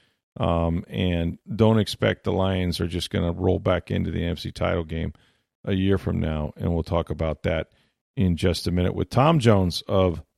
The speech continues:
the Poynter Institute of Media Studies coming up right here on Sports Day Tampa Bay. I wanna remind you guys that for the past fourteen years, the skilled pros of May Electric Solar, they've been installing solar energy systems in Florida.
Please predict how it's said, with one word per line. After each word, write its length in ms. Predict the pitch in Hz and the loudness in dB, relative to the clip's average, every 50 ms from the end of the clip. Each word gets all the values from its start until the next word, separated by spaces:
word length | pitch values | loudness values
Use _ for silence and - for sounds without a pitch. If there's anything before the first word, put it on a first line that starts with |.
| _ - | _ -6
the 80 | 92 | -6
Poynter 400 | - - - 92 87 85 82 - - | -4 -2 -2 0 0 -2 -4 -4 -2
Institute 680 | 104 101 101 - - 98 85 - - 101 98 95 - _ | -2 0 0 -2 -4 -6 -6 -2 0 0 0 0 -2 _
of 300 | - 110 101 95 87 87 | -2 0 2 2 2 0
Media 360 | 92 98 101 98 95 95 92 | 0 0 0 2 2 2 0
Studies 460 | 85 - - 101 98 98 95 92 - - - _ _ _ _ _ _ _ _ _ - | 0 0 0 2 2 2 2 0 -2 -6 -14 _ _ _ _ _ _ _ _ _ -2
coming 260 | 117 110 107 101 98 | 0 2 2 2 2
up 160 | 98 - - | 0 0 0
right 160 | 107 101 98 | 0 0 2
here 140 | 90 98 101 | 2 2 2
on 100 | 98 92 | 2 2
Sports 300 | - - - 104 95 - | 0 2 2 2 2 4
Day 100 | - 98 | 0 0
Tampa 320 | - - 104 101 98 92 90 | 2 2 0 0 2 0 0
Bay. 280 | 101 101 101 101 101 95 | 2 4 4 4 2 2
I 20 | |
wanna 240 | 104 110 107 107 107 | 2 2 2 4 4
remind 300 | 104 101 107 110 120 131 | 4 2 2 2 2 2
you 80 | 127 110 | 2 2
guys 240 | 101 104 101 90 95 | 2 2 2 2 -2
that 80 | 90 | -4
for 160 | - 92 95 | -4 -4 -2
the 80 | 92 92 | -2 -2
past 380 | - 101 101 101 101 95 - - | -2 0 2 2 2 2 0 -2
fourteen 480 | - 110 110 104 - - 107 101 98 | 0 0 0 0 0 -2 0 0 2
years, 340 | 101 113 113 107 98 - - - - - _ _ _ _ _ | 2 2 0 0 -2 -4 -6 -12 -20 -20 _ _ _ _ _
the 80 | - 113 | -4 -4
skilled 300 | - - 127 120 113 - | 0 4 6 6 6 8
pros 240 | - 123 120 107 | 8 6 8 8
of 60 | 113 113 | 6 4
May 80 | 117 | 6
Electric 280 | 117 120 110 95 98 - | 6 4 4 2 0 -2
Solar, 320 | - 127 127 139 135 117 | 2 4 6 6 6 6
they've 160 | 107 107 110 | 6 6 4
been 120 | 113 117 113 | 4 4 4
installing 460 | 110 101 - - 113 110 107 107 101 | 4 2 4 4 4 6 6 4 2
solar 300 | - - 113 110 110 107 | 2 2 2 4 4 4
energy 300 | 107 110 110 107 92 95 | 2 2 0 0 0 -2
systems 420 | - - 95 - - 95 92 85 | -4 -4 -4 -4 -2 -2 -2 -2
in 80 | 90 85 | -2 -4
Florida. 460 | - - 104 104 107 107 104 101 95 | -2 0 2 4 4 6 4 2 0